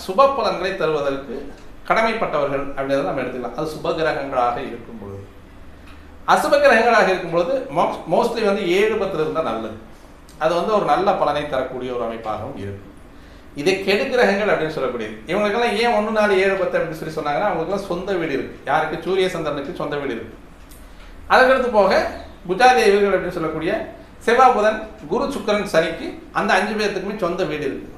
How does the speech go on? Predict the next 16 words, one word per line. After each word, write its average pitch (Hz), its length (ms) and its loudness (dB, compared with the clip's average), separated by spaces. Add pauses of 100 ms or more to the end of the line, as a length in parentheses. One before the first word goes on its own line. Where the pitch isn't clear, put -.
(420)
இவங்க 180 160 0 (120)
வீடு 226 220 -4
இல்லாதவங்க. 170 440 0 (880)
அப்ப 196 100 -2 (140)
வீடு 269 240 -2
இல்லாதவங்களுடைய 262 720 6
சாரத்தை 214 440 4
எடுத்து 185 240 0
அவங்க 165 220 2 (320)
பயன்படுத்த 180 400 0 (100)
போடுவாங்க. 135 460 -2 (100)
பயன்படுத்தும் 160 540 0
பொழுது 127 280 0 (760)
அந்த 180 120 4 (120)
அஞ்சு, 226 260 0 (160)
ஒன்பதுல 180 360 2